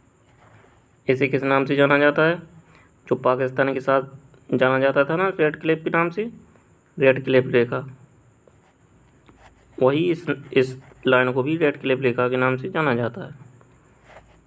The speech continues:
चलिए, जो त्रिपुरा को touch करती है सीमा बांग्लादेश की, इसे शून्य रेखा के नाम से जाना जाता है। किस नाम से? शून्य रेखा,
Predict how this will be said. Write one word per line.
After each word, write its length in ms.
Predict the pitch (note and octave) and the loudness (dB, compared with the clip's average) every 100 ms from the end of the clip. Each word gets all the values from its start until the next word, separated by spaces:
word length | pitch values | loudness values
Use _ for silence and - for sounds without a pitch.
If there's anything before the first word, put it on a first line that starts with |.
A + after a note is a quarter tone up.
| _ _ _ _ | _ _ _ _
चलिए, 280 | C3 B2+ B2+ | -4 -2 -2
जो 260 | C3+ - D3 | -2 0 0
त्रिपुरा 640 | D3 - D3+ D3 D3+ D3+ | -2 -2 -2 2 4 4
को 380 | D3 D#3 D3 - - _ _ _ _ _ _ _ | 2 0 0 -4 -16 _ _ _ _ _ _ _
touch 180 | C#3+ C3+ | -2 -2
करती 360 | - C#3+ C#3 C#3 | 0 -2 -2 -2
है 80 | C3+ | -2
सीमा 380 | C3+ C#3 C#3+ F3+ - - - _ - - | -4 -6 -4 -6 -8 -18 -20 _ -16 -4
बांग्लादेश 480 | B2+ B2+ C3 C3 - | 0 2 2 0 -4
की, 180 | - C#3+ | -2 2
इसे 160 | D#3+ | 2
शून्य 320 | F3 D#3+ D3 C#3+ | 2 2 4 6
रेखा 280 | C3+ C3 | 6 6
के 80 | B2+ | 4
नाम 180 | B2 B2 | 2 -2
से 100 | C3 | -6
जाना 240 | C3 C3 | -6 -6
जाता 320 | C3 F#3+ F#3 F#3 | -6 -8 -12 -18
है। 60 | - - _ _ _ - - - _ - | -20 -20 _ _ _ -20 -20 -20 _ -8
किस 220 | D3+ - | -8 -10
नाम 360 | - C#3+ C#3 D3 | -6 -2 0 0
से? 160 | G3+ | -2
शून्य 460 | G#3 - D3 C#3 B2+ | -4 0 2 4 4
रेखा, 340 | B2+ B2+ C3+ | 2 0 -6